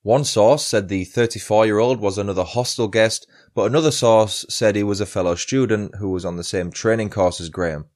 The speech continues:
Regardless of how Graham knew him, he had administered the poison with the intent of causing grievous bodily harm. Granted, this person wasn't a work colleague, but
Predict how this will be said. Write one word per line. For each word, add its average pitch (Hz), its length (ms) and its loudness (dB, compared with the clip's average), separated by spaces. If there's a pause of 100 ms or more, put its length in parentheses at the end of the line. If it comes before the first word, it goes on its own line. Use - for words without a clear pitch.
(640)
Regardless 147 500 4
of 120 60 4
how 113 120 6
Graham 104 340 4
knew 123 160 4
him, 117 240 2 (240)
he 110 360 0
had 101 180 -2
administered 117 480 0
the 104 80 0
poison 101 540 2
with 95 160 -4
the 95 120 -2
intent 117 600 -2
of - 140 -16
causing 110 440 2
grievous 95 440 -2
bodily 87 340 0
harm. 87 480 -2 (840)
Granted, 127 380 2
this 123 260 0
person 123 420 0
wasn't 101 220 -2
a 90 60 -4
work 113 320 4
colleague, 123 440 2
but 104 240 2